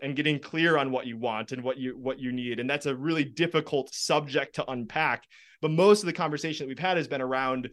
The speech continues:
how to, like, go through your stories and your past and your history and that kind of stuff. And I'd be curious to see if you maybe have some wisdom or understanding about uncovering what you want from the perspective of what your, what your body says or what your mind says, and some things that you can maybe share on that.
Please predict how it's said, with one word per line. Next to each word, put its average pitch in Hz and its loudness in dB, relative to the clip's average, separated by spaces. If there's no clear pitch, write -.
how 156 4
to, 143 2
like, 135 0
go 147 2
through 139 -4
your 123 -4
stories 147 0
and 127 -6
your 123 -4
past 147 -2
and 135 -6
your 120 -6
history 160 -4
and 135 -4
that 131 -8
kind 135 -6
of 123 -6
stuff. 120 -4
And 123 -6
I'd 156 2
be 156 -2
curious 190 0
to 160 -4
see 175 -6
if 156 -4
you 151 -6
maybe 151 0
have 143 -2
some 139 -6
wisdom 143 -2
or 131 -2
understanding 139 -4
about 123 0
uncovering 170 0
what 143 0
you 139 -2
want 139 2
from 135 -8
the 127 -4
perspective 139 -8
of 127 -6
what 135 -2
your, 120 -6
what 135 -4
your 113 -8
body 135 4
says 117 -4
or 127 -6
what 123 -6
your 123 -4
mind 127 -2
says, 117 -2
and 120 -10
some 120 -10
things 123 -8
that 117 -10
you 117 -14
can 127 -6
maybe 120 -6
share 120 -6
on 110 -4
that. 110 -6